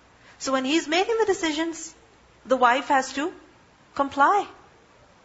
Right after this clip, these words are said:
And there may be decisions which are un-Islamic, that are not according to Islamic law. So in that case,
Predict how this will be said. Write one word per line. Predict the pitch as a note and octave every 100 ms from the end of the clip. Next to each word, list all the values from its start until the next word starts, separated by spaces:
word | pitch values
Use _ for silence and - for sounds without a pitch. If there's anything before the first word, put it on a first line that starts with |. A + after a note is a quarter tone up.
| _ _ - - -
And | B3+ B3 G3
there | A3
may | A3
be | A#3+ C4
decisions | B3 C4 C4 C4 A#3
which | A#3+
are | A#3 G#3+ G#3 -
un-Islamic, | A3 B3 C4+ - C#4 C#4+ D#4 - - - _ - - -
that | G#3+ G#3+
are | G#3
not | A3+ A#3+ -
according | - B3+ C#4
to | C4
Islamic | A3+ - A3+ A3 G#3+
law. | A3 B3 D4+ E4 D#4+ - - - -
So | - -
in | A#3 A#3+
that | C4 E4
case, | E4 B3 B3+